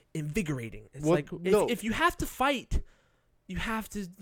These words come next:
Speaker 1: keep fighting, man. And, like,
Speaker 2: Like,
Speaker 1: that's
Speaker 2: ho-,
Speaker 1: what I want you to think. Like,
Speaker 2: honestly, what, what, like, honestly, what I did yesterday, I text you, woke up, I thought about suicide, woke up, drank a beer, right?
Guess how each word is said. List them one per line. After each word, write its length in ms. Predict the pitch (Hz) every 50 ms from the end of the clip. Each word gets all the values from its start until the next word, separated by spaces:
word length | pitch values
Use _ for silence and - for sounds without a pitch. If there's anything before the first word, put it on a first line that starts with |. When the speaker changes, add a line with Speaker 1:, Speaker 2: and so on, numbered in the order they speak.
| 175 -
Speaker 1:
keep 280 | - - 254 233 - -
fighting, 360 | - 254 294 277 233 214 165 151
man. 300 | 156 175 214 233 226 220
And, 100 | 214 214
like, 100 | 214 147
Speaker 2:
Like, 160 | 151 - -
Speaker 1:
that's 200 | 214 233 233 -
Speaker 2:
ho-, 80 | 254
Speaker 1:
what 40 | 240 240
I 40 |
want 220 | 233 233 240 220 220
you 180 | 208 240 269
to 100 | 240 247
think. 380 | 185 - - 143 120 117 - -
Like, 120 | 151 165
Speaker 2:
honestly, 400 | 202 220 220 196 - - 190 160 147
what, 280 | 135 143 151 - -
what, 240 | 135 143 143 151 135 98
like, 200 | 123 127 127 131
honestly, 380 | 123 139 147 160 156 143 160 151
what 180 | 135 135 131
I 100 | 127 127
did 180 | 131 143 139 139
yesterday, 580 | 143 143 - - 151 147 147 143 139 147 147 - -
I 80 | - 127
text 300 | - 147 139 - - 139
you, 260 | 143 143 139 143 139 _ _ _ _ -
woke 240 | 123 135 131 123
up, 240 | 139 131 127 120 - _ _ _ _ _ -
I 100 | 127 131
thought 220 | 123 - 123 120 123
about 280 | 123 123 120 - -
suicide, 520 | - 143 131 - - 131 117 117 117 117 117 - _ _ _ _ -
woke 220 | 120 123 113 123
up, 180 | 123 117 - -
drank 200 | 131 123 117 120
a 40 | 120
beer, 280 | 120 123 123 127 131 - _ _ _ _ _ _ _
right? 300 | - 123 120 120 127 -